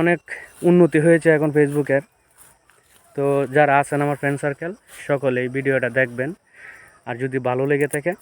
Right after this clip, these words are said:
ভিডিওটা দেখে একটা কমেন্টস করবেন, আপনাদেরকে আমি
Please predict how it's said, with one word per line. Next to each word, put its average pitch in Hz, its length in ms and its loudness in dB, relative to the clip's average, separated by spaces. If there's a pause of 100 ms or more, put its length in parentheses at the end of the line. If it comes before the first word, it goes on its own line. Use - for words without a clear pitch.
(800)
ভিডিওটা 135 420 -2
দেখে 135 260 -4
একটা - 200 -12
কমেন্টস 127 360 -8
করবেন, 143 240 -8 (680)
আপনাদেরকে 123 460 -12
আমি 120 100 -10